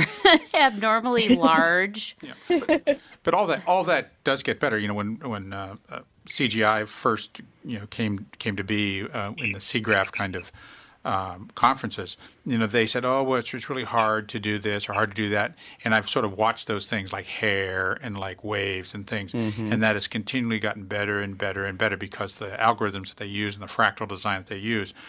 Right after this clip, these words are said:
Speaker 3: is, is, is become more and better and better, but also the computing power has become less and less expensive. So they're able to r-, render these things on a real-time basis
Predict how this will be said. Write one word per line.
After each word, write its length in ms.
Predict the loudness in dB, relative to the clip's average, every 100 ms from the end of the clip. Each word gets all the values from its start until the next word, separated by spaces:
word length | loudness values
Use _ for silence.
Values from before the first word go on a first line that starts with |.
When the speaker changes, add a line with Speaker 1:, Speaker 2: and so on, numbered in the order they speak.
| -18 -16 -8
Speaker 3:
is, 240 | -6 -6 -4
is, 180 | -4 -4
is 180 | -6 -6
become 380 | -4 0 0 -2 -10
more 420 | -2 0 0 -4 -10 -10
and 220 | -8 -6 2
better 200 | 2 2
and 100 | 2
better, 180 | 2 2
but 140 | 0
also 300 | 0 0 -4
the 80 | -6
computing 480 | -12 -6 -2 -2 2
power 340 | 2 2 0 -6 -10
has 180 | -2 -2
become 260 | 0 -4 0
less 220 | 0 0
and 80 | -4
less 160 | -8
expensive. 540 | -6 0 0 0 -4 -12 -20
So 140 | -6 -2
they're 100 | 0
able 140 | 0
to 80 | -4 -8 -10 -12
r-, 80 | -2
render 400 | 4 4 4 -2
these 220 | -2 -4
things 340 | -4 -6 -12 -16 -20 -8
on 100 | -2
a 60 | 0
real-time 440 | 2 0 0 -4
basis 500 | 2 2 2 -2 -6